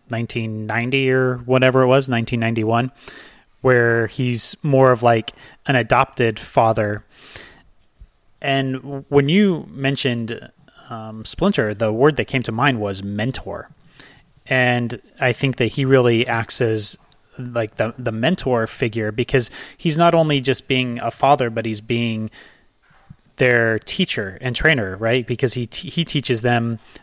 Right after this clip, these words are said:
the ways of the ninja and teaches them how to be ninjas in, in addition to being that father. So it, he, I think, exemplifies that father as a teacher type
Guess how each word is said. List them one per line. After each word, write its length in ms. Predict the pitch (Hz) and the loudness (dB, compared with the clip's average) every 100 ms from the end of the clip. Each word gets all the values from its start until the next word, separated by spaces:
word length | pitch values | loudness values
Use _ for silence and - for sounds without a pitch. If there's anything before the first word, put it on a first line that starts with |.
| _ | _
the 60 | 117 | 2
ways 200 | 120 113 | 2 2
of 80 | 107 | -2
the 80 | |
ninja 440 | 104 156 147 101 - _ _ _ _ _ _ | 0 0 0 -4 -8 _ _ _ _ _ _
and 200 | 131 120 | -2 -2
teaches 320 | - 127 120 | -4 -2 0
them 200 | 113 117 | 0 0
how 180 | 107 139 | 2 2
to 80 | 135 | 2
be 120 | 117 | 0
ninjas 420 | 117 113 117 110 127 | -2 -2 -2 -2 -4
in, 220 | 123 120 | -4 -4
in 260 | 120 127 120 | -4 -4 -4
addition 480 | 110 156 - 117 110 | 0 0 0 -4 -4
to 280 | - 113 | -2 -2
being 460 | 107 117 113 110 110 | 0 -2 0 -4 -6
that 520 | 110 104 104 - - | -4 -4 -4 -8 -12
father. 560 | - 120 147 110 85 - _ - - - - - - _ _ _ _ - | -8 -2 0 -2 -8 -16 _ -20 -20 -20 -20 -20 -20 _ _ _ _ -6
So 420 | - 127 120 117 | 0 2 2 0
it, 340 | 127 123 - - _ | 0 -2 -6 -18 _
he, 380 | 131 139 139 131 | -2 0 4 4
I 80 | 120 | 4
think, 220 | 127 120 | 0 0
exemplifies 800 | 120 113 123 120 120 117 113 - | 0 0 -2 0 0 0 -2 -2
that 300 | 113 107 - - - - - - - _ - - | -2 -4 -8 -20 -20 -20 -20 -20 -20 _ -20 -20
father 720 | - - 117 123 123 117 117 | -20 -2 2 2 2 0 0
as 340 | 117 107 104 | -2 -2 -4
a 140 | 107 98 | -4 -6
teacher 680 | - 143 123 - 139 147 - - _ _ - | -6 -4 -2 2 2 0 -8 -20 _ _ -2
type 360 | 143 147 - | 0 0 -2